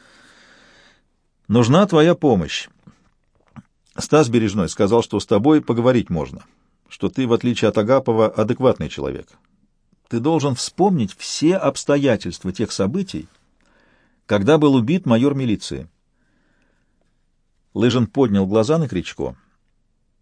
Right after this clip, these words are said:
и сыщик увидел в них неподдельный страх. Этот парень боялся. Он боялся все эти пять лет в колонии. Он боялся здесь, на свободе.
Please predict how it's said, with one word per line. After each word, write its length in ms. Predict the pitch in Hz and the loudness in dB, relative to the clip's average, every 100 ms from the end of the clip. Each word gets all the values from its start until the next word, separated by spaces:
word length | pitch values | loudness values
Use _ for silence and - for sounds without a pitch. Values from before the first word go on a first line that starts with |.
| _ _ - | _ _ -8
и 80 | 104 | -4
сыщик 440 | - 156 - 127 | 0 -2 -2 -2
увидел 360 | 131 135 147 123 | 0 0 0 0
в 100 | 104 | 0
них 240 | 156 - | -2 -2
неподдельный 760 | 120 - 117 95 98 139 151 147 | -2 0 0 0 0 0 -2 -6
страх. 460 | - 90 67 - _ - | -2 -2 -4 -10 _ -14
Этот 300 | - 90 - | -10 -10 -2
парень 340 | 135 151 139 | 0 0 0
боялся. 720 | 98 123 120 110 87 - - - _ _ _ _ _ _ _ _ _ _ _ | 0 0 0 0 -2 -6 -16 -20 _ _ _ _ _ _ _ _ _ _ _
Он 180 | 113 120 | 0 4
боялся 680 | 131 147 180 170 - 143 - _ - | 4 6 4 4 2 2 0 _ -12
все 280 | - 151 | 2 4
эти 140 | 156 131 | 4 2
пять 240 | 135 135 | -2 -2
лет 160 | 135 135 | -2 -2
в 40 | |
колонии. 540 | 139 127 101 85 69 - _ _ _ - | 0 0 0 -4 -8 -18 _ _ _ -4
Он 180 | 113 | 0
боялся 440 | 113 135 156 - 131 | 2 4 2 2 -2
здесь, 400 | 98 123 147 - | 0 0 0 0
на 100 | 123 | -6
свободе. 560 | 120 123 117 101 73 | -2 -2 0 -2 -4